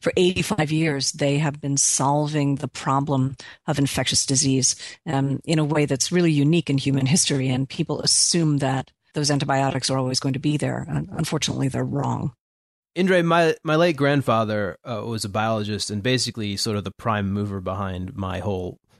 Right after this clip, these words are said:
Speaker 2: like, uber worldview. <laughs> Uh, and I, I remember him always,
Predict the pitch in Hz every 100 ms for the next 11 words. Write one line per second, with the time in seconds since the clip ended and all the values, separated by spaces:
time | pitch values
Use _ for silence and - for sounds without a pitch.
0 | - 90 - _ 127 107 101 95 117 110
1 | - - 139 110 - - 107 117 110 139
2 | - _ _ 139 131 147 151 143 131 123
3 | 127 135 156 151 123 101 90 90 - _
4 | _ _ - 127 143 139 107 50 - -